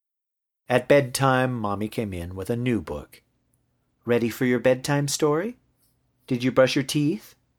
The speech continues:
"Uh-huh. Duck brushed his teeth, too."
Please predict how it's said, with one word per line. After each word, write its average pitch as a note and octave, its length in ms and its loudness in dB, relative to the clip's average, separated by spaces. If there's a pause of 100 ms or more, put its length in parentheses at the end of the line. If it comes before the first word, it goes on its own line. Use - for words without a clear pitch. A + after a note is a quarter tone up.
(420)
"Uh-huh. F3+ 600 0 (640)
Duck G3+ 380 2
brushed E3+ 320 2
his A#3 240 -2
teeth, D#3 380 -2
too." E3+ 480 0